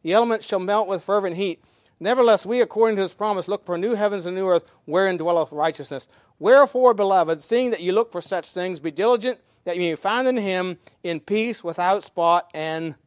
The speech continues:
blameless." We need to be vigilant. We are to continue, despite what we see going on in our world and the,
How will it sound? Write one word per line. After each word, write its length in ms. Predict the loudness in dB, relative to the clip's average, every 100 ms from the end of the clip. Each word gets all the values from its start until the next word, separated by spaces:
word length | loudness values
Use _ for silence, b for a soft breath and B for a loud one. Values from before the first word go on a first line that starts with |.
| _ -14
blameless." 840 | -12 -12 -16 -18 -20 -20 -20 -20 _ _ _ _ _ _ _ _ _ _ _ _ _ _ _ _ _ _ _ -6
We 80 | 0
need 100 | 2
to 40 |
be 140 | 2
vigilant. 500 | 4 2 4 -4 -4 _ _ _ _ _ _ _ _ _ _ _ _ _ _ _ _ _ _ _ -6
We 240 | 0 2
are 320 | 6 6 6
to 160 | 4 -4
continue, 960 | 2 2 2 0 2 0 0 2 0
despite 420 | 2 -2 4 2 2
what 120 | 0
we 100 | 0
see 180 | 0 0
going 280 | 2 2
on 240 | 2 4 4
in 80 | 4
our 120 | 4
world 540 | 6 6 4 4 2
and 300 | 2 -2 0
the, 200 | 2 2